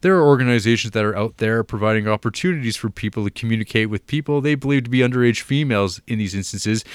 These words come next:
and they seem to have been caught by those organizations. None of the allegations against the two men has been proven in court."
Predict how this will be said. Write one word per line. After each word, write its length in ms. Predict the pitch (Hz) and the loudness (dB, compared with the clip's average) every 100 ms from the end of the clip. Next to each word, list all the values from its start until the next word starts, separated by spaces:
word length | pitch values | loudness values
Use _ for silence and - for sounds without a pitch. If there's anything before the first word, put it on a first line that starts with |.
| - | -12
and 160 | 139 180 | -4 0
they 60 | 175 | 0
seem 220 | - 170 | 0 0
to 80 | 147 | 0
have 80 | 139 | 0
been 160 | 131 | -4
caught 320 | - 127 123 | 0 0 0
by 120 | 110 107 | 0 0
those 220 | 104 95 | 0 0
organizations. 880 | 104 95 92 90 87 87 80 76 - - - - - | 0 0 -2 -2 -4 -4 -8 -8 -12 -20 -20 -20 -4
None 100 | 233 | 0
of 60 | 233 | 2
the 120 | 143 | 4
allegations 500 | 120 113 104 101 98 | 4 2 0 -2 -6
against 260 | 98 131 - | -2 -2 -2
the 60 | |
two 200 | 101 117 | -4 -2
men 260 | 110 117 135 123 | 0 0 -2 -4
has 280 | 170 170 139 | -4 -2 -2
been 200 | 131 123 | -6 -6
proven 320 | - 110 98 | -2 -2 -2
in 80 | 95 | -6
court." 460 | - 85 80 - | -8 -8 -8 -12